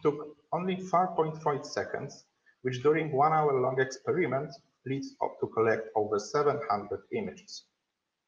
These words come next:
And in this, uh, experiment, we imaged the lower part of the mouse body, uh, lower back and lower limbs. And after the exam-, uh, after the experiment, uh, we discovered that the, some part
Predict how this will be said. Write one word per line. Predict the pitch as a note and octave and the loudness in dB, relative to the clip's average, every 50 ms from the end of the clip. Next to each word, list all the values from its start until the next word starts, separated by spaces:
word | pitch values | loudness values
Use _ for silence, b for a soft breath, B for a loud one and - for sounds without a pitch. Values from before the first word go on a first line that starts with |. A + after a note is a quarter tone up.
| _ _ _ _ _ _ _ _ _ b b b b b b b b b b b b | _ _ _ _ _ _ _ _ _ b b b b b b b b b b b b
And | A#2+ A#2 A2+ A2 A2 G#2+ G#2+ G#2+ - | 2 2 2 2 2 0 -2 -4 -4
in | A#2 A2+ | -4 0
this, | A#2 A2+ G#2 - - - | 0 0 0 0 -2 -2
uh, | - F#2+ F#2 F2 - - - - - - - - | 0 0 2 2 0 -2 -4 -6 -10 -10 -10 -10
experiment, | F#2+ - - - F#3 G#3 F#3 E3 D#3 C#3 C3+ C3 - | -10 -6 0 2 4 4 4 4 2 0 -2 -4 -4
we | A2+ A#2 G#2+ - C3 | -2 -2 -2 0 0
imaged | A#2+ A2+ A2+ G#2+ G#2 - A2 G#2+ | 0 0 0 -2 -4 -4 0 2
the | G#2+ G#2+ | 4 6
lower | G#2+ A2 G2+ G2+ G2+ G2 | 6 6 6 6 4 2
part | - G#2+ G2 F#2+ F#2+ G2 | 4 4 2 4 2 0
of | F2+ - - | -4 -4 -6
the | D#3 | -4
mouse | - B2+ D3+ D#3 D3+ D#3 | 2 2 2 2 2 0
body, | - D3 C3+ C3+ C3 B2+ B2 B2 - - - - - - _ - | 0 2 2 2 2 2 0 0 -4 -6 -12 -14 -20 -16 _ -4
uh, | G2+ G2 | -2 2
lower | A2+ C#3 D#3+ D3+ C3 A2+ | 4 4 6 6 6 4
back | G#2+ A2+ A2+ A2 G#2+ - - | 4 2 2 2 0 0 -4
and | F#2 F#2 F#2 F#2 F#2 - | -4 -4 -4 -6 -4 -2
lower | G#2+ G2 F2+ F2+ - - | 0 0 0 0 0 0
limbs. | D3+ F3+ F#3+ F#3 F#3+ - - - - - _ _ - | 2 2 2 0 -2 -6 -8 -12 -14 -20 _ _ -16
And | - - - - | -10 -4 2 4
after | B3 A#3+ - - A3 | 4 4 4 2 0
the | G#3 - G#3+ | 2 4 2
exam-, | G#3 G#3 G#3+ - F#3+ - - - - | 2 2 2 0 -2 -4 -6 -6 -6
uh, | G#2+ G2+ - - - - - | -6 -6 -6 -4 -2 0 4
after | C3 C#3+ C#3 - - B2 | 6 6 6 6 2 -2
the | - - G2+ | 0 0 -2
experiment, | - - - - - A#2 D#3 F3 F3 D#3 D3 C#3 - - - B B B B B B B B - | -2 -4 -4 -4 0 0 2 2 2 0 0 -2 -4 -8 -14 B B B B B B B B 0
uh, | A2 A2+ A2+ | 2 4 6
we | B2+ C3+ | 6 6
discovered | C3 B2 A#2+ - - - A#2+ D3 D3+ C3+ A#2+ G#2+ A2 | 4 4 -2 -4 -2 2 4 4 6 6 4 2 2
that | A2 G2+ G2 G2+ - | 2 0 0 0 0
the, | G2 F#2+ G2 G2 F#2 - - - _ _ _ _ - | 0 0 0 -2 -2 -6 -10 -20 _ _ _ _ -14
some | - - - G#2 G#2+ G#2+ - | -6 -2 -2 0 0 2 4
part | G#2+ A2+ B2+ - | 6 6 6 4